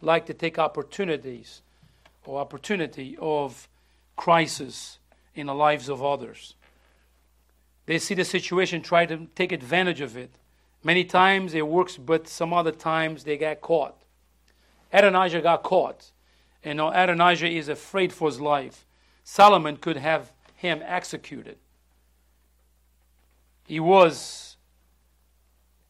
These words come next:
it was in an altar there, and Adonijah took hold of the horns of the altar, which is what people in danger did before the establishment of the six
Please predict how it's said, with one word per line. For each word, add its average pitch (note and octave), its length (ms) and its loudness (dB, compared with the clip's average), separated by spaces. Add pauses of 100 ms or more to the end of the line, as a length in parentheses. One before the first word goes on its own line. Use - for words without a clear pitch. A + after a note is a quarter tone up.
(180)
it F3 140 -6
was F3+ 240 2
in D#3 100 -4
an D3+ 60 -4
altar F3+ 480 2
there, C#3+ 240 0
and C#3+ 100 -6
Adonijah D#3+ 540 0
took D#3 240 -8
hold F#3+ 260 2
of D3+ 100 -2
the C#3+ 100 0
horns D3 320 -2
of C#3 100 -8
the C#3+ 140 -6
altar, D#3+ 300 0
which C#3+ 280 -10
is D3+ 320 -8 (380)
what D3+ 200 -4
people E3+ 320 -6
in C#3+ 200 -8
danger E3 360 -4
did C#3 240 -6
before D3 320 -12
the C#3+ 100 -10
establishment C#3+ 680 -6
of C3 120 -12
the C3+ 80 -8
six - 420 -12